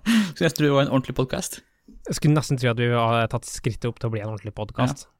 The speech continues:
Speaker 1: Ja.
Speaker 2: Og hvis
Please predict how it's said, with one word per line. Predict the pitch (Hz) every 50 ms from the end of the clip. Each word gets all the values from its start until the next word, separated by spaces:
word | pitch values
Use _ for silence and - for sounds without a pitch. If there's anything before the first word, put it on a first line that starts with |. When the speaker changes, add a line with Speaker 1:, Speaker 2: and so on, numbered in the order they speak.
| _ _ -
Speaker 1:
Ja. | - 160 - - - - _ _ _ _ _ _ _ _ _ -
Speaker 2:
Og | 147 139 139 135 135 135 135 135 135 135 135 139 - - _ _ _ -
hvis | 151 131 131 170 - - - - - - - - - -